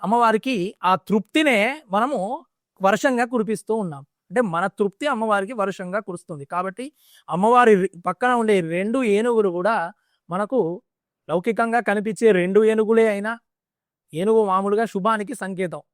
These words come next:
ఏనుగు యొక్క ఘీంకారమే గాని, ఏనుగు యొక్క కుంభస్థలమే గాని లక్ష్మీదేవి స్థానం అని చెప్పేసి చెబుతూ ఉంటారు. అది ఈ లౌకికంగా. అయితే మనం దాన్ని మన జీవితంలోకి ఒకసారి అనుసంధానం చేసుకోవాలంటే, ఈ విషయాలు గ్రహించినట్లయితే మనము లక్ష్మీదేవి అనుగ్రహం పొంది,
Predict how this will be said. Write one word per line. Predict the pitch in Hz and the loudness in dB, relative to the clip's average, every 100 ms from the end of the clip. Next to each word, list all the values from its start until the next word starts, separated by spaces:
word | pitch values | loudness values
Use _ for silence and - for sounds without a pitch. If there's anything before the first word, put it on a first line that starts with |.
| _ _ | _ _
ఏనుగు | 170 202 | -6 -2
యొక్క | 202 196 175 165 | 0 0 -2 -6
ఘీంకారమే | 147 180 196 190 180 180 | -6 -6 0 0 2 -2
గాని, | 175 175 196 - _ _ _ - | -4 -4 -6 -12 _ _ _ -4
ఏనుగు | 175 196 196 | 0 2 4
యొక్క | 190 180 208 160 175 202 _ _ _ | 2 2 2 2 0 -6 _ _ _
కుంభస్థలమే | 185 208 - 202 190 190 | -2 0 2 0 0 0
గాని | 175 175 226 - | -2 -2 -4 -6
లక్ష్మీదేవి | 165 160 233 240 208 196 | -6 -6 -4 2 2 2
స్థానం | - - 190 208 | -2 -2 2 2
అని | 196 190 | 0 -4
చెప్పేసి | 170 185 180 202 | -6 -8 -8 -8
చెబుతూ | 165 190 | -6 -6
ఉంటారు. | 180 151 147 139 _ _ _ - | -6 -4 -6 -8 _ _ _ -2
అది | 208 | 2
ఈ | 262 | 4
లౌకికంగా. | 214 214 208 220 196 139 - _ _ - | 4 4 4 0 -2 -6 -14 _ _ -4
అయితే | 190 254 | 0 0
మనం | 277 220 196 | 2 0 0
దాన్ని | 170 190 202 160 196 220 156 | 0 0 0 -4 -8 -12 -10
మన | 147 180 | -2 0
జీవితంలోకి | 185 226 233 240 233 226 214 | 0 0 0 0 2 2 2
ఒకసారి | 202 175 214 202 | -4 -2 -2 -2
అనుసంధానం | 196 208 214 214 208 | -2 -2 -2 -2 -2
చేసుకోవాలంటే, | 185 190 208 202 190 214 | -4 -6 -2 -2 -2 -4
ఈ | |
విషయాలు | 185 185 214 208 | -6 -4 -2 -2
గ్రహించినట్లయితే | 165 165 190 202 208 196 190 180 233 - _ _ _ | -2 -4 -4 -4 -4 -4 -4 -6 -8 -12 _ _ _
మనము | 180 233 | -2 0
లక్ష్మీదేవి | 185 180 - 220 226 220 190 | 0 -2 -4 -4 0 0 0
అనుగ్రహం | 175 202 202 214 202 | -2 0 0 0 0
పొంది, | 202 208 233 | -4 -4 -10